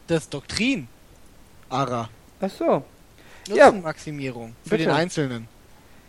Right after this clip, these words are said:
Speaker 2: Ja, dann, äh, nimm mit, was geht.
Speaker 1: Wir sind Kapitalismus drei null.
Speaker 2: Äh, ja,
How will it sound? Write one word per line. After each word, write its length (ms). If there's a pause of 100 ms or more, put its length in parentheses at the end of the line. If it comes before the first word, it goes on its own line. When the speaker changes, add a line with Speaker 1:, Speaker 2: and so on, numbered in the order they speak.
(140)
Speaker 2:
Ja, 220
dann, 340
äh, 140
nimm 160
mit, 160
was 200
geht. 420
Speaker 1:
Wir 100
sind 180
Kapitalismus 680
drei 180
null. 300 (1080)
Speaker 2:
Äh, 120
ja, 360